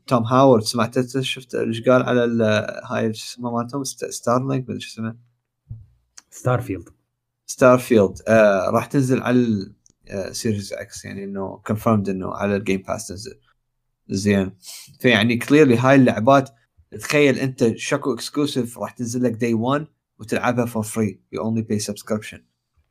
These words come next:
Speaker 1: فدود يعني value خرافية. آم، زين. و-، وقلت لك يعني مايكروسوفت وسوني راح تبقى تسوي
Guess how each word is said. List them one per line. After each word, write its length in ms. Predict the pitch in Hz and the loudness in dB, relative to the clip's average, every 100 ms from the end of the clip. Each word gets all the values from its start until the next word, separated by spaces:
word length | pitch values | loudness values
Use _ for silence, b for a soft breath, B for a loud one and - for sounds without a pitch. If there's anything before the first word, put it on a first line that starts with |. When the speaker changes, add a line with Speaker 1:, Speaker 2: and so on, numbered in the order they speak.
| _ _ _ _ _ - _ | _ _ _ _ _ -20 _
Speaker 1:
فدود 380 | 113 107 127 156 | -2 2 2 2
يعني 260 | 98 98 98 | -2 -6 0
value 360 | 117 147 147 | 2 2 0
خرافية. 720 | - 107 92 92 131 123 87 - _ _ _ _ _ - | -8 -4 -4 -2 2 2 0 -10 _ _ _ _ _ -4
آم، 640 | 107 104 95 90 85 101 110 _ _ _ _ _ | -2 0 -2 -4 -10 -18 -20 _ _ _ _ _
زين. 520 | 104 101 98 95 95 _ - | -10 -2 0 -2 -6 _ -8
و-، 720 | 107 104 98 95 92 90 - _ _ _ _ _ | -2 0 2 0 -2 -8 -14 _ _ _ _ _
وقلت 460 | - 117 117 165 120 | -6 -2 -2 -2 -4
لك 120 | 110 | -4
يعني 140 | 101 | -2
مايكروسوفت 680 | 107 110 127 127 - 123 - | 0 2 2 2 0 2 2
وسوني 440 | 120 110 135 131 | 0 0 2 2
راح 120 | 113 107 | 2 -2
تبقى 340 | 127 113 110 | -4 0 0
تسوي 460 | 107 110 104 101 | 0 -2 -2 -4